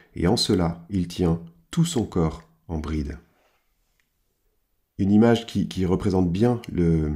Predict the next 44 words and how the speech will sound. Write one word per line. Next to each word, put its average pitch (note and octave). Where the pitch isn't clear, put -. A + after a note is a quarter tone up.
la D#2+
lettre F#2
de E2
Jacques, G#2+
c'est -
le E2
test G2+
de E2
piscine. D#2+
Vous C#2+
savez, B2
la A#2+
petite G#2+
bandelette F#2+
qui -
teste G#2+
la E2+
qualité F2+
de E2+
l'eau. D2+
Eh -
bien, G2
dans C3
ce D#3+
passage, G#2
Jacques A2+
nous G#2
propose G2+
un D#2+
test, -
un F#2+
test C#3
de F#2
maturité G#2
du F2+
disciple E2+
de D#2+
Christ. -
Et F#2+
il F#2+
nous F#2+
dit G2+
en E2+
fait, D#2+